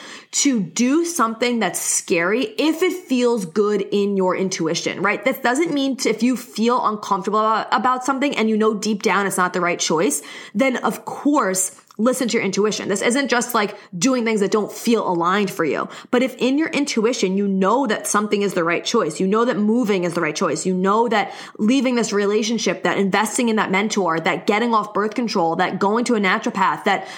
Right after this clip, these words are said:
you know, hiring a coach, whatever it is, you know in your intuition that it's the right choice, but you're just scared to do it, I am really encouraging you to ask yourself,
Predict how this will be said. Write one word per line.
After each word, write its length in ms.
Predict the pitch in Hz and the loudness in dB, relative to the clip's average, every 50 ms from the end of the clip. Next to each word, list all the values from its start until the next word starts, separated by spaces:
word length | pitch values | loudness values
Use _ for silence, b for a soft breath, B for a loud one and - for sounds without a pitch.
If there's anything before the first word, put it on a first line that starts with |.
| B | B
you 100 | - 247 | 0 0
know, 140 | 240 - - - | 2 0 0 -2
hiring 540 | - - 226 214 220 240 247 254 247 226 | 0 2 2 2 2 2 2 0 0 0
a 60 | 214 - | -2 0
coach, 280 | - 233 254 214 - | 0 0 0 0 0
whatever 400 | 190 214 214 226 247 233 240 226 | 0 2 2 2 2 2 0 0
it 60 | 208 | 0
is, 380 | 214 233 214 170 170 170 170 B B B B B B | 0 2 2 2 0 0 -4 B B B B B B
you 220 | - 220 247 262 247 | -2 0 0 0 2
know 280 | 233 214 208 220 254 | 2 2 2 2 2
in 80 | 285 294 | 2 0
your 100 | 285 - | 0 0
intuition 420 | - 233 - 233 233 226 233 220 | -2 -2 0 0 0 0 0 0
that 100 | 202 196 | 0 0
it's 140 | 202 196 - | -2 -2 -2
the 100 | - 196 | -2 -2
right 240 | 180 190 190 185 - | 0 0 0 -2 -2
choice, 300 | - - 190 190 202 196 | -2 -2 0 0 0 0
but 100 | - 226 | 0 2
you're 100 | 214 214 | 2 2
just 240 | 208 220 190 - - | 2 0 0 -2 -2
scared 340 | - - 196 190 196 190 | 0 0 0 0 0 0
to 100 | - 233 | -2 -2
do 240 | 202 170 170 151 170 | -2 0 0 0 2
it, 240 | 202 247 262 - - B B B B B B B | 2 0 0 -4 -8 B B B B B B B
I 180 | 220 233 240 247 | 0 2 2 2
am 340 | - - 240 240 233 233 - | 2 2 2 2 0 -2 -4
really 420 | - 202 208 247 277 294 294 - | -2 0 0 2 2 4 2 2
encouraging 1000 | - 247 226 - - - - - 262 254 262 269 269 262 196 220 202 180 175 165 | 2 0 -2 -2 -4 -8 -6 -2 -2 0 0 2 0 0 2 2 0 0 0 0
you 340 | 165 151 101 71 - - - _ _ b b b b b b b | -2 -2 -2 -4 -6 -8 -10 _ _ b b b b b b b
to 420 | - - - 269 247 240 - - - - _ _ - | -4 0 0 2 2 0 -2 -6 -12 -20 _ _ -2
ask 400 | 247 247 254 285 294 285 - - | 0 2 2 2 0 -2 -2 -2
yourself, 680 | 254 226 202 - - 190 127 - - - - - - | 0 0 0 0 0 0 0 -2 -2 -6 -8 -12 -14